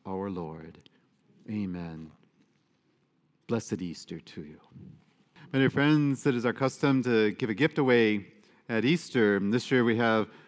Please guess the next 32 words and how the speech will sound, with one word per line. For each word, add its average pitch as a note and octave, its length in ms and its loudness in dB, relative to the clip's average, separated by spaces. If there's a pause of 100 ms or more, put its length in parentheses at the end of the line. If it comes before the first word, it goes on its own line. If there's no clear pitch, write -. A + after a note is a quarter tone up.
(120)
a A#2+ 60 -4
book, C3+ 400 0
uh, A#2+ 200 -4
by A2 240 0
theologian C3 560 2
and A2 160 2
scripture - 360 -6
scholar A2+ 300 -2
Scott A2+ 320 -4
Hahn, B2+ 420 2 (500)
and, A2+ 220 2
uh, G#2 280 2 (140)
it's A#2 140 -10
called A2 360 0
A G#2 40 0
Father B2 300 2
Who G#2+ 300 0 (340)
Keeps C#3+ 260 -4
His B2 140 -2
Promises. A#2 800 0 (120)
I A2 80 -4
don't A#2+ 300 0
think A#2+ 140 -2
I A2+ 60 0
need G#2+ 140 0
to F#2+ 80 -6
tell C3 380 -2
you E2 340 -6 (340)
<laughs> - 280 -20
what B2 120 4
it's A2 180 2
about. F2+ 400 -2